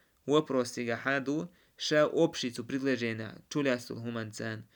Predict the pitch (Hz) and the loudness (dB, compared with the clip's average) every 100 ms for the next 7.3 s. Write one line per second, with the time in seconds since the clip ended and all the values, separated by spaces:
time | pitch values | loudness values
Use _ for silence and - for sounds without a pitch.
0 | _ _ 120 123 120 110 117 117 110 - | _ _ 0 0 0 -4 -4 -4 -8 -8
1 | 117 117 110 123 131 120 110 131 117 110 | -6 -6 0 2 2 2 0 -2 -2 -4
2 | - 113 117 117 - - _ _ - 113 | -4 -4 -4 -6 -10 -20 _ _ -8 -6
3 | 113 - 180 175 - 120 107 - - _ | -4 -2 0 0 -2 -4 -4 -10 -20 _
4 | - - 107 107 135 135 139 147 147 131 | -12 -8 -2 0 0 0 2 2 2 -2
5 | 120 113 - 160 147 123 110 113 123 127 | -2 -2 0 2 2 0 -2 0 0 0
6 | - 175 175 - 196 190 143 135 170 - | -2 0 0 -2 0 2 2 4 2 0
7 | 156 135 107 | 0 0 0